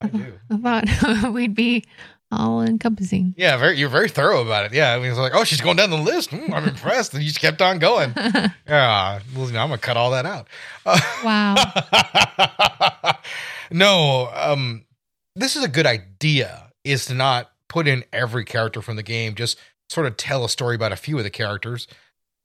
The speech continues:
Speaker 1: But once again, it's just not a very good
Speaker 2: And even
Speaker 1: story,
Speaker 2: if you
Speaker 1: yeah.
Speaker 2: wanted to tell the story about Chun-Li, that's great. Tell the story about Chun-Li. She's a great character.
Speaker 1: Yeah, yeah, you could, you can really
Speaker 2: But
Speaker 1: do that.
Speaker 2: do a better job and make it more like the games.
Speaker 1: Yeah,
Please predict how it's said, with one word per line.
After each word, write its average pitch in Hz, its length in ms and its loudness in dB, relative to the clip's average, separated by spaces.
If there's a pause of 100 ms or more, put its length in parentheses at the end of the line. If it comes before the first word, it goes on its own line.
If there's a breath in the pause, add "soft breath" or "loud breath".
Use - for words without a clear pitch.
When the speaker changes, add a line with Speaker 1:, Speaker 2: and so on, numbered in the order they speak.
(160)
Speaker 1:
But 127 300 -4
once 127 240 -2
again, 104 220 -4
it's 101 100 -8
just - 200 -6
not 104 280 -2
a 95 40 -2
very 90 320 -6
good 320 100 -10
Speaker 2:
And 330 100 -4
even 349 320 -4
Speaker 1:
story, 370 100 -8
Speaker 2:
if 349 140 -8
you 339 120 -2
Speaker 1:
yeah. 311 60 -8
Speaker 2:
wanted 294 340 -2
to 254 80 -12
tell 269 220 0
the 254 120 0
story 254 420 0
about 220 260 0
Chun-Li, 240 640 0 (160)
that's 359 380 0
great. 349 720 -2 (140)
Tell 381 300 0
the 403 120 0
story 285 400 0
about 214 280 2
Chun-Li. 208 340 2
She's 330 400 0
a 359 40 0
great 254 380 0
character. 311 540 0
Speaker 1:
Yeah, 196 320 2
yeah, 214 200 2
you 143 220 0
could, 160 160 -6
you 208 80 -4
can 175 220 -4
really 269 220 0
Speaker 2:
But 311 100 -4
Speaker 1:
do 320 100 -4
that. 107 260 -2
Speaker 2:
do 349 120 -12
a 330 80 -8
better 269 340 0
job 294 380 0
and 254 160 0
make 226 240 0
it - 100 -2
more 233 340 2
like 220 340 2
the 262 80 -2
games. 226 760 2
Speaker 1:
Yeah, 117 400 0